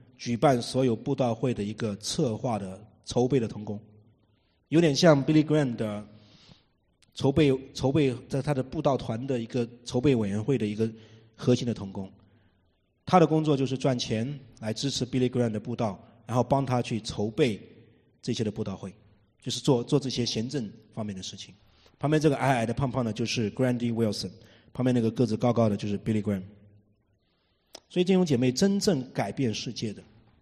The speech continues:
真正让成千上万那个人听闻福音的，并不是 Mordecai Ham，也根本不是 Billy Graham，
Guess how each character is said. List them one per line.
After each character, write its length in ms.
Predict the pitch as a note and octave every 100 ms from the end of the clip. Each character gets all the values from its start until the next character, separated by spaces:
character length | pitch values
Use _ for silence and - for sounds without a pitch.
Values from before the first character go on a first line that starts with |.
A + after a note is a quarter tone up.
| _ _ _ _ - _ _ _ _ -
真 200 | C4 C4
正 180 | B3+
让 160 | F#3+ E3+
成 260 | - E3 G#3
千 240 | - A3
上 240 | - G#3+
万 140 | F3 E3
那 60 |
个 100 | C#3
人 220 | B2 A2 C3+
听 280 | - F#3
闻 160 | D3+ B2+
福 200 | B2+ A#2+
音 120 | A#2+
的， 160 | A#2+ F#2 - _ _ _ _ _
并 200 | - F3
不 100 | C3+
是 480 | C3+ D3+ A#2+ G#2+ G2+
Mordecai 560 | A#2+ B2+ A#2+ A2+ G#2+ F#2+
Ham， 180 | G#2+ F#2 - _ _ _ _ _ - _ _
也 180 | C3 B2+
根 240 | F3 F#3
本 160 | C#3+ A#2
不 120 | C3
是 160 | B2
Billy 260 | B2+ C#3 B2
Graham， 240 | A#2+ G#2+